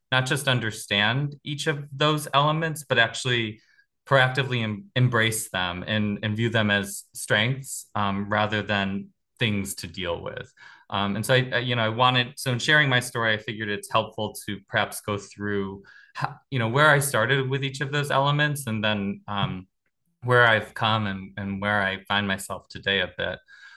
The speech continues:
Um, but the first piece, you know, being adopted, uh, this was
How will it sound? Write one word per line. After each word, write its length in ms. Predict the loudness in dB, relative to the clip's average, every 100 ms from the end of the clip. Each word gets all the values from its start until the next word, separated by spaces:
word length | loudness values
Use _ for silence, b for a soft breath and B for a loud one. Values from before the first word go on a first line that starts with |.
| B B
Um, 400 | -4 -2 -2 -4
but 140 | -4 -2
the 80 | 0
first 360 | 2 2 -2
piece, 380 | -4 -2 -2 -2
you 80 | 0
know, 100 | 0
being 220 | 2 2
adopted, 580 | 2 2 0 -2 -6 -6 b b b -6
uh, 200 | -4 -4 -8 _
this 180 | -2 0
was 400 | 0 0 -4 -10